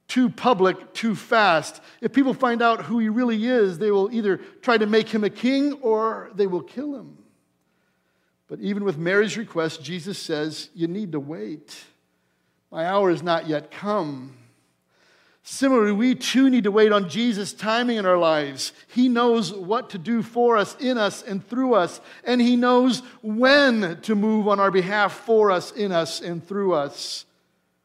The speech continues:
Years ago, I went through my own personal crisis as a young man where I wanted to get married, but the girls I kept picking were always a disaster.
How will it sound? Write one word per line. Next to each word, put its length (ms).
Years 280
ago, 240
I 100
went 220
through 120
my 180
own 300
personal 480
crisis 540
as 140
a 80
young 300
man 520
where 360
I 180
wanted 360
to 60
get 200
married, 640
but 100
the 80
girls 340
I 140
kept 340
picking 360
were 180
always 360
a 60
disaster. 1040